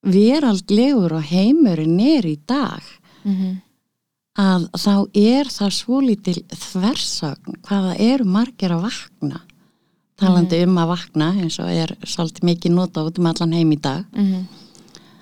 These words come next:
Speaker 1: Að, að hérna, að því ég, sko, ég hugsa að þetta hafa aldrei verið svona gífurlega veraldlegt,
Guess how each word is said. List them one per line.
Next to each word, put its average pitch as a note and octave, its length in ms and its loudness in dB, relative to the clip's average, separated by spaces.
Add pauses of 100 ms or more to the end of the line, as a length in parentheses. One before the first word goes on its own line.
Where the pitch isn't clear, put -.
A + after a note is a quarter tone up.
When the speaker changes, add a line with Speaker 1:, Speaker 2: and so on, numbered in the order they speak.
(320)
Speaker 1:
Að, F3+ 300 2 (100)
að F3+ 380 0
hérna, F3+ 580 -2
að F3 120 -6
því F3+ 280 -6
ég, A3 280 2 (120)
sko, - 220 -4
ég G3 260 2
hugsa F#3+ 260 -4
að E3+ 120 -2
þetta F3 100 -6
hafa E3 240 0
aldrei G3+ 320 0
verið G#3+ 220 2
svona E3 180 0
gífurlega D3+ 920 2 (1400)
veraldlegt, G3+ 1040 0